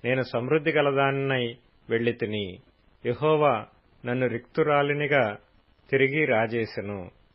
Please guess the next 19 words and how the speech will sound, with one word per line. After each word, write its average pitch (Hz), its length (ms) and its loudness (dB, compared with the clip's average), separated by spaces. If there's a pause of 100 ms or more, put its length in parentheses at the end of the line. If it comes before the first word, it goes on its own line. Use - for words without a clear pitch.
(220)
మీరు 131 220 2
నన్ను 123 320 -2
నయోమి 139 640 0
అని 120 200 -6
పిలవనేలా? 123 760 0 (500)
యెహోవా 156 460 4
నా 143 180 0
మీద 131 300 2 (540)
విరుద్ధముగా 147 640 2
సాక్ష్యము 135 640 -2
పలికెను. 104 560 -4 (440)
సర్వశక్తుడు 131 840 0 (480)
నన్ను 127 220 2
బాధపరచెను" 120 960 2 (200)
అని 117 140 -4
వారితో 120 440 0
చెప్పెను. 98 640 -8 (480)
అట్లు 135 220 -2
నయోమియు 147 760 0